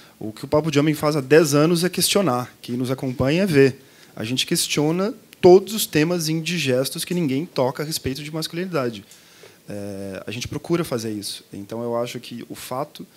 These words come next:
é, da gente ser convidado pra ajudar a pensar o diálogo que vai acontecer aqui reflete isso. É, no site hoje de Boticário Man tem um texto que a gente escreveu, a convite de Boticário, que é um convite para discutir a relação dos homens com vaidade.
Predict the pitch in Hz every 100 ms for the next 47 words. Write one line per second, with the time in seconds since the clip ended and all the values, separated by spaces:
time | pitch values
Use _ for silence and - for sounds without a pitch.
0 | - - - - 101 110 117 120 123 120
1 | 117 120 123 117 113 107 123 131 131 117
2 | - 127 135 117 120 127 - 113 117 110
3 | 110 107 113 104 - 117 110 110 104 107
4 | 123 - - _ - - - - - 104
5 | 101 98 - - 117 147 156 147 135 135
6 | 120 127 - 123 117 120 131 127 123 123
7 | 120 131 131 - 104 - - - - -
8 | - 113 113 113 113 117 127 127 - 143
9 | 131 123 - - 123 110 113 113 110 113
10 | - 117 110 107 113 120 123 113 127 160
11 | - - 127 120 123 - 113 123 117 113
12 | 110 120 120 113 120 123 - 120 123 120
13 | 110 107 110